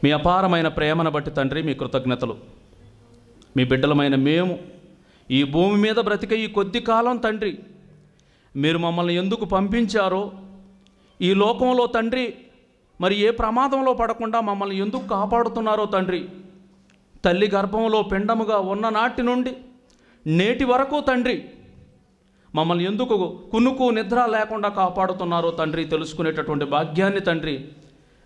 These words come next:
మీ బిడ్డలమైనటువంటి మాకు దయచేయండి తండ్రి. మీరు ఏ ఫలాలను మా నుండి ఆశిస్తున్నారో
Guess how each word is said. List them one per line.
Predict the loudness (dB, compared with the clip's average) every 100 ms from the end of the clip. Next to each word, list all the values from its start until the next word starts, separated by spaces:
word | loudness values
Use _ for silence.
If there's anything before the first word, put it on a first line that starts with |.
| -2
మీ | 0
బిడ్డలమైనటువంటి | 2 0 0 0 0 0 0
మాకు | 2 2
దయచేయండి | 2 2 0 -2 -2 -2
తండ్రి. | -2 -4 -4 -12 -20 -20 -20 -20 -20 -4 0
మీరు | 2
ఏ | 4 4
ఫలాలను | 2 2 2 2 2 2
మా | 0
నుండి | 0 0 0
ఆశిస్తున్నారో | 0 -2 -6 -4 0 0 0